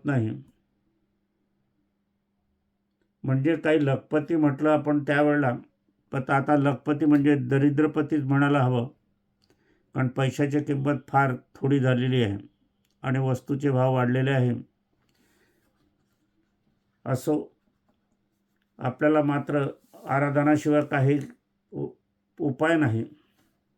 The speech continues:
शिव अशी देव-, देवता आहे, महादेव अशी देवता आहे की चटकन प्रसिद्ध होणारी, चटकन आपल्याला भावणारी आणि चटकन फल देणारी अशी आहे, प्रसन्न पण होते.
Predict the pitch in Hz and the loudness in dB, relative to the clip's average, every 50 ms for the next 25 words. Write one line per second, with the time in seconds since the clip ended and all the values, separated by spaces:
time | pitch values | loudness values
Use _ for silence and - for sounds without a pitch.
0 | _ _ _ _ _ _ _ _ _ _ _ _ _ _ _ _ _ _ _ _ | _ _ _ _ _ _ _ _ _ _ _ _ _ _ _ _ _ _ _ _
1 | _ _ _ _ _ _ _ _ _ - - 151 151 156 165 160 151 151 - 160 | _ _ _ _ _ _ _ _ _ -8 -2 0 2 4 4 2 0 0 -2 -2
2 | 143 151 151 156 156 156 - 147 143 147 147 147 139 - 151 143 131 135 143 143 | 2 2 4 4 4 2 2 0 0 2 2 0 0 0 0 0 2 2 0 0
3 | - - - 135 135 131 123 127 135 143 151 151 147 135 - 151 151 131 139 139 | -2 -6 -8 -8 -4 -4 -2 -2 0 2 4 4 2 2 0 -2 -2 0 0 0
4 | 139 127 - 143 139 131 135 139 135 143 127 123 - 139 - - - 147 139 131 | 0 -2 -2 -2 0 0 0 -2 -2 -6 -8 -6 -6 -6 -6 -4 -6 -4 -4 -4
5 | 131 139 127 - - 143 127 131 135 131 127 127 123 131 131 127 123 117 - - | -4 -6 -6 -6 -6 -6 -4 -2 -2 0 0 0 0 -2 -2 -2 -2 -4 -6 -12
6 | _ _ _ _ _ _ _ _ _ _ _ _ _ _ _ _ _ _ _ _ | _ _ _ _ _ _ _ _ _ _ _ _ _ _ _ _ _ _ _ _
7 | - 135 117 - - - 156 147 139 143 - - _ _ _ _ _ _ - 147 | -4 -4 -4 -6 -4 0 0 0 0 -2 -8 -12 _ _ _ _ _ _ -8 -8
8 | 127 127 - 143 139 139 135 117 117 123 131 131 135 139 139 135 131 117 - - | -8 -6 -4 -2 0 0 0 0 0 0 0 0 0 0 0 0 -2 -4 -6 -10
9 | _ _ _ _ _ _ _ _ _ _ _ _ - 139 131 127 - 147 135 131 | _ _ _ _ _ _ _ _ _ _ _ _ -8 -6 -6 -6 -4 -6 -6 -6
10 | - - 151 147 139 127 127 - - 135 143 139 131 135 131 123 127 127 120 127 | -6 -6 -6 -4 -4 -4 -6 -4 -4 -2 0 0 0 0 0 0 0 0 0 0
11 | 123 120 113 - - 120 110 98 98 104 131 - _ _ _ _ _ _ _ _ | 0 -2 -2 -2 -4 -4 -4 -4 -6 -8 -12 -16 _ _ _ _ _ _ _ _
12 | _ _ _ _ _ _ _ _ - 135 131 127 - 147 143 143 147 147 135 151 | _ _ _ _ _ _ _ _ -4 -4 -4 -2 -2 -4 -2 0 0 -2 -2 0
13 | 147 143 139 135 120 147 139 147 147 - | -2 0 0 -2 -2 -2 -4 -4 -6 -8